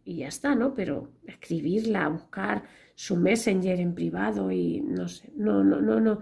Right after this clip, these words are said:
Creo que, que, creo que no sería capaz de hacerlo, la verdad. Y bueno, eh, que, que no pasa nada, ¿vale? Que yo estoy bien. Además, yo ya tengo una edad que cosas que no,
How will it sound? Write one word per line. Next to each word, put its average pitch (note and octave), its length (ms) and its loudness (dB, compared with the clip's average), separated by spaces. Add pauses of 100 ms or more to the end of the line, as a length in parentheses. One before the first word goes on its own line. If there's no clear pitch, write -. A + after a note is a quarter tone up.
(520)
Creo C4 220 8
que, A#3 440 2
que, A#3 340 0
creo C4 140 2
que B3+ 80 4
no A#3 60 2
sería G3+ 300 -2
capaz F3 320 -2
de E3+ 100 -2
hacerlo, D#3 600 -6
la F3 140 -6
verdad. F3 320 -4 (2750)
Y G#3 140 0
bueno, E3+ 320 0 (500)
eh, E3+ 1080 0 (600)
que, D#3+ 880 -2 (420)
que F#3+ 120 -10
no E3+ 100 -4
pasa E3+ 240 -6
nada, F#3 280 0
¿vale? G3 200 0
Que E3+ 140 -2
yo D#3+ 80 -6
estoy D#3+ 260 -12
bien. F3+ 340 -2 (220)
Además, D3+ 280 0
yo D#3+ 60 0
ya E3 140 0
tengo E3+ 220 4
una E3+ 160 4
edad E3+ 240 -2
que E3 340 -4
cosas E3+ 340 -8
que E3+ 160 -8
no, D#3+ 500 -6